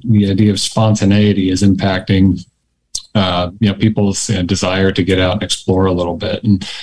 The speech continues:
it'll be interesting to see how the colliding, you know, how the factors of, uh, you know, lower availability, rising prices, and that, you know,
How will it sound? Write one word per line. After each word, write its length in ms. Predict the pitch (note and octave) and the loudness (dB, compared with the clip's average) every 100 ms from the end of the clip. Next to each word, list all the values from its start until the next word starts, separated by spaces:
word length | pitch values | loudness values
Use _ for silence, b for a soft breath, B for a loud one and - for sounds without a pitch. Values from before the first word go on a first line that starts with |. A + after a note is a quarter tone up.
| B B - | B B -4
it'll 120 | A2 | 0
be 100 | A#2+ | 2
interesting 380 | A#2+ A2+ - A2 | 0 -2 0 0
to 60 | |
see 240 | - B2 G#2+ | 2 0 0
how 200 | G#2+ G#2 | 0 0
the 280 | G2+ F#2+ | 0 -2
colliding, 520 | - G#2+ G#2 A2 A2 A2+ | -4 -2 0 2 2 4
you 80 | |
know, 120 | A2 G2+ | 4 4
how 160 | A2+ | 2
the 60 | G#2+ | 2
factors 640 | - A2+ A2+ - G#2+ G2+ | 0 -2 -2 0 2 2
of, 320 | G#2 F#2+ F#2+ B B B _ | 2 0 -2 B B B _
uh, 420 | - G2 F#2+ F#2 F#2 - _ | -2 -2 0 -2 -4 -10 _
you 120 | - | 0
know, 260 | G2 F#2+ G2 A2+ - - | 2 0 -2 -6 -10 -12
lower 520 | - G#2+ A#2 A#2+ A#2 A2 | -2 0 2 4 4 2
availability, 920 | G2+ G#2+ G#2+ G#2+ F#2+ G#2+ G#2+ G#2+ G#2 | 2 0 2 0 2 2 4 4 4
rising 540 | G2+ G#2 G#2+ G#2 F#2+ | 2 2 2 2 0
prices, 720 | F#2+ G#2+ G#2+ - G#2+ G2+ - B B B _ - | 0 0 0 2 2 2 -2 B B B _ -2
and 220 | G2 G2 | 2 4
that, 260 | G2 G2 G#2+ | 4 2 2
you 140 | A2 | 0
know, 220 | F#2+ - | 0 -4